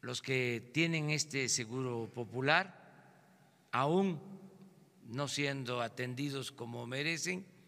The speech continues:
van a, eh, seguir, eh, incorporados al programa.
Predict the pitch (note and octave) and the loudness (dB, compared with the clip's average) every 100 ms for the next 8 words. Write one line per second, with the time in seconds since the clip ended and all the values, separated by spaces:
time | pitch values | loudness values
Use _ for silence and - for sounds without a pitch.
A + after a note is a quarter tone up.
0 | - - - - A#2 A2 C3 D3 E3+ - | -20 -20 -20 -20 -8 2 4 4 0 -8
1 | - - - - - - - A#2+ C3 D3+ | -16 -20 -20 -20 -20 -8 0 4 6 4
2 | - - - - - - _ - A#2 A2+ | 0 -12 -20 -20 -20 -20 _ -8 -2 -2
3 | A2 - B2+ D3 E3 - - - - - | -2 -2 0 2 0 0 -12 -18 -20 -20
4 | - - _ _ - G#2+ A2 G#2+ G2+ G#2+ | -20 -20 _ _ -6 -4 -2 -2 -4 -8
5 | B2 A2+ C3 G#2+ A#2+ B2+ B2 F#2+ - - | -8 -4 -4 -2 0 2 0 -6 -12 -16
6 | - _ _ _ - A2+ A#2+ A#2+ A2+ G#2+ | -20 _ _ _ -6 -4 -2 2 2 0